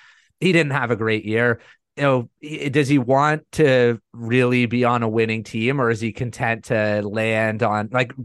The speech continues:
maybe he goes back to the Pirates, finishes his career there, plays every day or close to it, puts up some decent numbers and, you know, goes full circle. But he strikes me as the type of guy who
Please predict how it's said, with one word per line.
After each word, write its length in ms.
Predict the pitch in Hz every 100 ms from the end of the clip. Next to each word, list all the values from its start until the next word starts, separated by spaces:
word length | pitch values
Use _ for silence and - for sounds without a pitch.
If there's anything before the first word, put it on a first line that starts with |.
| - _
maybe 460 | 127 139 147 156 147
he 140 | 139
goes 200 | 131 143
back 220 | 151 139
to 60 | 147
the 80 | 127
Pirates, 600 | - 123 120 127 101 -
finishes 560 | - 120 110 110 104 -
his 160 | 110 -
career 380 | - 110 104 104
there, 400 | 104 104 104 98 - - -
plays 320 | 131 117 110
every 260 | 113 107 107
day 220 | 107 107
or 100 | 104
close 360 | - 110 101
to 120 | - 110
it, 140 | 104
puts 200 | 123 104
up 160 | 113 -
some 140 | 110
decent 380 | 104 107 117 101
numbers 560 | 101 101 101 101 98
and, 200 | 107 95 - - _
you 100 | -
know, 300 | 113 107 104 - -
goes 300 | 127 113 107
full 240 | - 117
circle. 580 | 101 - 135 - 101 98 - - _ -
But 100 | 170
he 100 | 214
strikes 320 | - 202 185
me 60 | 170
as 80 | 147
the 60 |
type 200 | 143 135
of 60 | 127
guy 160 | 123
who 340 | 117 113 107